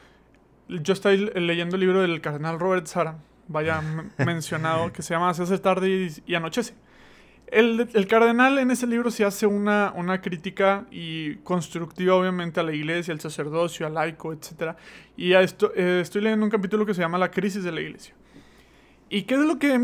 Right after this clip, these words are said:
Speaker 1: dice, o lo que quiero destacar aquí? Es una parte que dice, "La gente o los jóvenes ya no quieren ser la vela", en este caso. Lo estoy parafraseando. "Ya no quieren ser la vela, ya no quieren ser la luz.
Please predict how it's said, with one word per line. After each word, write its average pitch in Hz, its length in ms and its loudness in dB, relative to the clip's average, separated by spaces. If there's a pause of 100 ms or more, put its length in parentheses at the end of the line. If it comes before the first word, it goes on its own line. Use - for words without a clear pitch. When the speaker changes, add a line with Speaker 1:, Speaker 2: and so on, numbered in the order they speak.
(180)
Speaker 1:
dice, 220 300 4
o 190 120 4
lo 175 180 0
que 165 80 -16
quiero 208 160 4
destacar 202 360 2
aquí? 208 360 0
Es 196 360 2 (260)
una 208 200 0
parte 214 480 0 (100)
que 180 100 -6
dice, 170 380 -4
"La 180 180 0
gente 254 580 -4
o - 160 -6
los 165 180 -6
jóvenes 185 560 0 (380)
ya 185 240 0
no 226 420 2 (260)
quieren 214 360 2
ser 196 260 0
la 170 140 2
vela", 180 340 -4
en 165 160 -8
este - 220 -10
caso. - 260 -12
Lo 175 120 -2
estoy 190 180 -2
parafraseando. 202 540 -2
"Ya 185 120 -2
no 214 120 0
quieren 233 220 -4
ser 226 200 -2
la 220 160 2
vela, 196 240 2
ya 180 100 0
no 196 160 -6
quieren 208 320 -4
ser 202 220 -4
la 202 100 2
luz. 156 220 -6